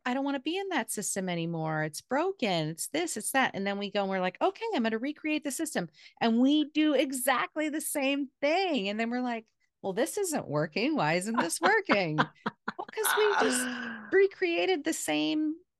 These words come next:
Speaker 1: the same thing. Of course it's not gonna work. Of course not. You can't, you can't leave one system, make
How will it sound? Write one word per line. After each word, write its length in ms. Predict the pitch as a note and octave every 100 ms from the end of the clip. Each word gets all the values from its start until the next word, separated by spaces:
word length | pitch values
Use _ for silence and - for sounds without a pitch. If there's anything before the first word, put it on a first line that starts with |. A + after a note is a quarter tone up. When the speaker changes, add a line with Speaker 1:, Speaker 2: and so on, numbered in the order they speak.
| B3+ C4+ - _ _ -
Speaker 1:
the 100 | D4+
same 400 | - D#4 D#4+ D4+
thing. 680 | - E4+ G4 G4 E4 A#3+
Of 220 | - B3 -
course 340 | - E4 -
it's 200 | F#4 -
not 200 | C#4+ B3
gonna 200 | A#3+ A3+
work. 560 | F#3 F#3 F3 D#3+ D3+ A3+
Of 100 | A3+ -
course 500 | _ D#4 F4 - -
not. 260 | A3 G3+
You 100 | G#3 - -
can't, 360 | C#4 C#4+ C4 - _ _ _ - _
you 120 | - A#3
can't 440 | - D4 D4 C#4+ - _ _ _ _ _ _ _
leave 460 | F#3+ A3+ C#4+ D4
one 340 | G#3 G#3 A3+ C4
system, 800 | - D4 - - E4 E4+ E4 E4+ _ _ _ _ _ _ _ _ _ _ _ _ _
make 520 | F#3+ G3 A#3+ C4+ -